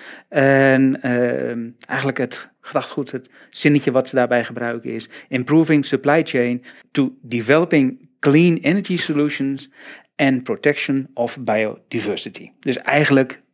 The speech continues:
het hele gamma wat, eh, op sustainability van toepassing is.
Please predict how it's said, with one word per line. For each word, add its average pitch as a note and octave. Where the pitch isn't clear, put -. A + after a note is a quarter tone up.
het A#2+
hele B2
gamma A2+
wat, G#2+
eh, -
op -
sustainability A2
van A#2
toepassing -
is. -